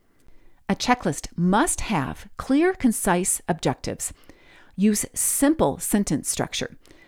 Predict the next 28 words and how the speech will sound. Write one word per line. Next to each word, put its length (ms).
Fit 480
on 180
one 180
page. 480
Include 560
tasks 500
that 180
can 160
be 80
completed 600
in 160
a 100
reasonable 680
amount 320
of 80
time. 380
And 120
be 160
open 280
to 140
revisions 800
in 100
the 80
future. 400
Here 320
are 120
the 160
items 440